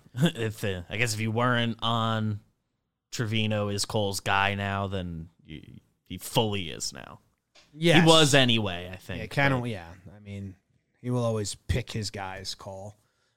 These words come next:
Speaker 2: Um, I
Speaker 1: The
Speaker 2: don't
Speaker 1: Trevino
Speaker 2: know.
Speaker 1: game one catcher.
Speaker 2: Yeah, Trevino game one catcher.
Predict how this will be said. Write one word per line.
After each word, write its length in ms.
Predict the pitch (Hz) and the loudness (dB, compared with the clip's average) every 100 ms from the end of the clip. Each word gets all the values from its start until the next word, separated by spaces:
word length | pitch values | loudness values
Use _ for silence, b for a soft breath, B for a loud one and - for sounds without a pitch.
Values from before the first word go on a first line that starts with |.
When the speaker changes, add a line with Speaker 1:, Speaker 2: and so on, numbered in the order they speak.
| _ | _
Speaker 2:
Um, 560 | 135 143 139 127 110 104 _ _ _ _ _ _ _ _ _ _ _ _ _ _ _ - | 0 2 2 0 -2 -8 _ _ _ _ _ _ _ _ _ _ _ _ _ _ _ 2
I 60 | |
Speaker 1:
The 20 | 151 | 4
Speaker 2:
don't 80 | |
Speaker 1:
Trevino 320 | 135 131 139 135 | 6 6 6 6
Speaker 2:
know. 20 | |
Speaker 1:
game 260 | 127 127 | 6 6
one 280 | 120 123 135 | 6 6 4
catcher. 500 | 104 95 - 113 135 - _ _ _ _ _ _ _ _ _ _ _ _ - | 0 -6 -10 -12 -12 -16 _ _ _ _ _ _ _ _ _ _ _ _ 0
Speaker 2:
Yeah, 320 | 143 123 95 - | 2 4 0 -10
Trevino 320 | - 107 113 117 | -8 -2 0 0
game 180 | 113 | 0
one 140 | 113 113 | 0 -2
catcher. 400 | 82 - 95 | -6 -8 -12